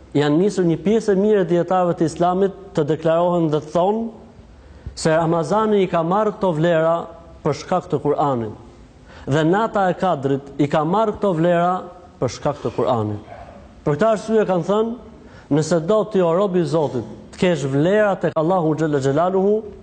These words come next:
ka një rrugë. Kur'ani fa më lart.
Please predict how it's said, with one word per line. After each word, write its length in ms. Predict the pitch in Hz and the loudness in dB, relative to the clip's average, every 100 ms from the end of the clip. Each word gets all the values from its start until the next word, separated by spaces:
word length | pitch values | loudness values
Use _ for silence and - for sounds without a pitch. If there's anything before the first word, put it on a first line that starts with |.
| - - - | -20 -12 -2
ka 160 | 160 | 0
një 180 | 151 147 | 2 0
rrugë. 260 | 127 113 - - - - - - - - - | 0 -4 -8 -18 -20 -20 -20 -20 -20 -6 0
Kur'ani 460 | 135 156 170 180 | 2 2 2 -2
fa 140 | 170 139 | -2 -2
më 120 | 120 | 0
lart. 240 | 113 104 | -2 -4